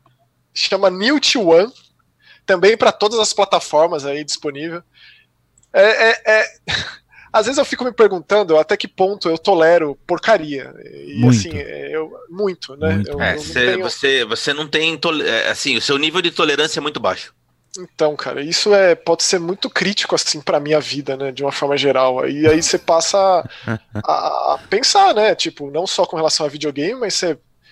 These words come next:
Speaker 1: passa a pensar na, na, em tudo,
Speaker 2: Na
Speaker 1: né,
Speaker 2: vida,
Speaker 1: na
Speaker 2: né?
Speaker 1: vive-, é, exatamente. E esse Newt One fez isso comigo,
Speaker 2: <laughs>
Speaker 1: porque cinco minutos de jogo você já fala, "Meu, não é possível, que lixo." Mas aí, de repente, eu tô lá no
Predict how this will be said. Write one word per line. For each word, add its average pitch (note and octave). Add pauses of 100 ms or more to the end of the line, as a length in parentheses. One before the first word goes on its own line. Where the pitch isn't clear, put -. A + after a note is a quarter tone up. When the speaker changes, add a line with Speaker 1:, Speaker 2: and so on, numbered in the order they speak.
(400)
Speaker 1:
passa C#3+
a -
pensar F#3
na, C#4
na, C#4 (120)
em C4
tudo, G#3+
Speaker 2:
Na A#2
Speaker 1:
né, G2+
Speaker 2:
vida, A#2+
Speaker 1:
na C#3+
Speaker 2:
né? C#3+
Speaker 1:
vive-, D#3+ (560)
é, F#3+
exatamente. F3 (400)
E F#3
esse A#3
Newt C4
One B3
fez C#4
isso C4
comigo, B3+
Speaker 2:
<laughs> -
Speaker 1:
porque G3 (720)
cinco -
minutos E4
de G#3+
jogo D4
você -
já C4
fala, A#3+
"Meu, G#3
não A3+
é -
possível, -
que -
lixo." A3+
Mas G3+
aí, A#3+
de C4
repente, C4
eu D#4+
tô D#4+
lá B3 (1120)
no D4+